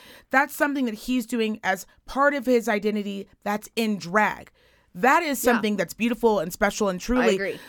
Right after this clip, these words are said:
Speaker 1: some of those
Speaker 2: Fully.
Speaker 1: wi-, girl, girl.
Speaker 2: I know.
Speaker 1: Killing it.
Speaker 2: I,
Speaker 1: I
Speaker 2: I
Speaker 1: mean,
Speaker 2: couldn't agree
Speaker 1: beating
Speaker 2: more.
Speaker 1: that face. So for me, again, it just goes back to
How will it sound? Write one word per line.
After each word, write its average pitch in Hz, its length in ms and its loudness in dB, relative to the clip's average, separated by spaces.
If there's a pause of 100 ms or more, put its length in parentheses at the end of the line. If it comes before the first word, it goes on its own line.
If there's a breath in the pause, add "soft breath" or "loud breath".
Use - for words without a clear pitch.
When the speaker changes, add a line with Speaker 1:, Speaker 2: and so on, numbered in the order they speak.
Speaker 1:
some 262 260 2
of 285 60 2
those 208 220 0
Speaker 2:
Fully. 220 200 -2
Speaker 1:
wi-, 208 200 -2
girl, 214 500 2 (320)
girl. 220 500 2
Speaker 2:
I 208 220 0
know. 202 380 -8
Speaker 1:
Killing 226 440 2
it. 127 200 -8
Speaker 2:
I, 196 520 -4
Speaker 1:
I 220 140 6
Speaker 2:
I - 20 2
Speaker 1:
mean, 202 300 2
Speaker 2:
couldn't 262 220 -2
agree 240 180 2 (100)
Speaker 1:
beating 208 100 -2
Speaker 2:
more. 240 100 4
Speaker 1:
that 202 200 2
face. 165 300 0
So 226 300 4 (160 loud breath)
for 254 160 4
me, 269 180 2
again, 214 220 2
it 190 100 -4
just 208 180 -2
goes 202 160 0
back 180 300 2
to 165 300 -6